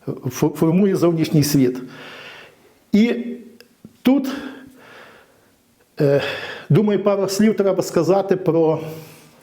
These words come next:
оцю подію в містерії Голгофи, тому що, м,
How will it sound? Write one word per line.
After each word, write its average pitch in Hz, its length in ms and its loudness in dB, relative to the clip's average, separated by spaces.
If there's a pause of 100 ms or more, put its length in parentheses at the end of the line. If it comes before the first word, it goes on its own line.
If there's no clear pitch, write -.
(340)
оцю 202 320 2
подію 170 380 2
в 143 40 2
містерії 147 360 4
Голгофи, 123 500 2
тому 156 240 0
що, 147 280 -2 (1080)
м, 123 300 0